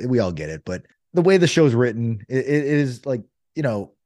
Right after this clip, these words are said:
it's a very emotional and heavy show at times, but always funny. Uh, and, and there is a feel-good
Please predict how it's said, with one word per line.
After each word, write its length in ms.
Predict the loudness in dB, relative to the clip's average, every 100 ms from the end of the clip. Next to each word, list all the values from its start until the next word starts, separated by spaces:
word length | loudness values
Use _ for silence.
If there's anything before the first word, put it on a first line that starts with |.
| _
it's 140 | -8 -2
a 40 |
very 180 | 0 0
emotional 720 | -2 -4 -6 -8 -10 -8 -10
and 120 | -12 -10
heavy 260 | -10 -10
show 240 | -10 -8 -8
at 80 |
times, 340 | -10 -12 -12 -14
but 180 | -14 -16
always 380 | -8 -6 -4 -6
funny. 460 | -8 -10 -10 -12 _ _ _ _ _
Uh, 220 | -12 -12 -8
and, 300 | -8 -8 -8
and 340 | -8 -6 -8 -10 _
there 200 | -2 0
is 240 | 2 0 -2
a 280 | -4 -6 -8 _ _ _ _ _
feel-good 720 | 4 4 2 0 -2 -4 -10